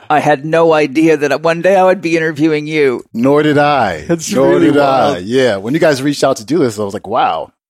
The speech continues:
Speaker 2: tables are turned. Paul's gonna interview me. Like,
Speaker 1: Yeah.
Speaker 2: what's that gonna be like?"
Speaker 1: Yeah.
Speaker 2: Yeah.
Speaker 1: Well, it'll be fun.
Speaker 2: Absolutely.
Speaker 1: Um, look,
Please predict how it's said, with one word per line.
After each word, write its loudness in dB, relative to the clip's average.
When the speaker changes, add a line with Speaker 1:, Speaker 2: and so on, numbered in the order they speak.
Speaker 2:
tables -4
are -6
turned. -4
Paul's -2
gonna -8
interview -8
me. -4
Like, -6
Speaker 1:
Yeah. 2
Speaker 2:
what's -4
that -2
gonna -6
be -10
like?" -6
Speaker 1:
Yeah. -2
Speaker 2:
Yeah. -8
Speaker 1:
Well, 0
it'll -4
be -10
fun. -4
Speaker 2:
Absolutely. -14
Speaker 1:
Um, 0
look, -4